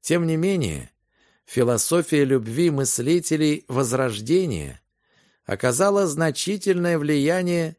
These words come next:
на писателей и гуманистов того времени. Эпоха Возрождения создала оригинальную философскую концепцию, в центре которой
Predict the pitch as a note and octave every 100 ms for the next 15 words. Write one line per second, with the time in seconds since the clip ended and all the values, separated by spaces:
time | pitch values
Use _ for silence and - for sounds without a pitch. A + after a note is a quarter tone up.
0 | _ _ _ A2+ A#2 B2+ - C#3+ E3 -
1 | D#3 D#3 C#3+ B2+ B2+ B2+ B2+ D#3+ D3 -
2 | C#3+ - C#3+ C3 C#3 B2 A2+ E2 D2 C#2
3 | B1+ - _ _ _ _ _ _ G2 F#2+
4 | E3 D#3 D3+ C3+ B2 C3 B2 A2 C#3+ E3+
5 | A2+ D2 B1+ _ _ _ _ _ - -
6 | G#2 G#2 B2 E3+ E3 - - C#3 D3 C3+
7 | C#3 E3+ F3+ E3+ E3 E3 C#3+ C#3+ C3+ B2
8 | D#3 D#3 - - C#3 C3+ C3+ C3 - F3
9 | - - D2 C2+ - _ _ _ _ _
10 | - - F3 D#3+ B2+ - G2+ D#3+ F3 F3
11 | D#3+